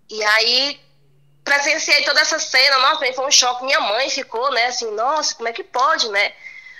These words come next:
O rapaz vai lá em casa, é amigo dos meninos, fazer isso com você." Minha mãe também ficou, eu, "Não, acabou, agora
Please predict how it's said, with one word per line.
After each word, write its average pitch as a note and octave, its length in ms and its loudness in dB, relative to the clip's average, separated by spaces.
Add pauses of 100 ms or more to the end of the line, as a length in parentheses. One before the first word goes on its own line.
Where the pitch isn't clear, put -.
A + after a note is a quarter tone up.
(220)
O - 60 -8
rapaz A#3 460 0
vai A3 140 2
lá A3 60 0
em C4 100 -6
casa, G#3 760 0 (640)
é G3 680 -2
amigo G#3 340 -4
dos A3+ 180 -8
meninos, A3+ 320 -8
fazer B3 200 -4
isso A#3 120 -10
com G#3+ 100 -8
você." G3 360 -2
Minha B3 140 -4
mãe A#3+ 140 -2
também B3 200 -4
ficou, C4 180 -4
eu, C4+ 180 -4
"Não, E4+ 320 0
acabou, C4 440 -2
agora A3 320 -2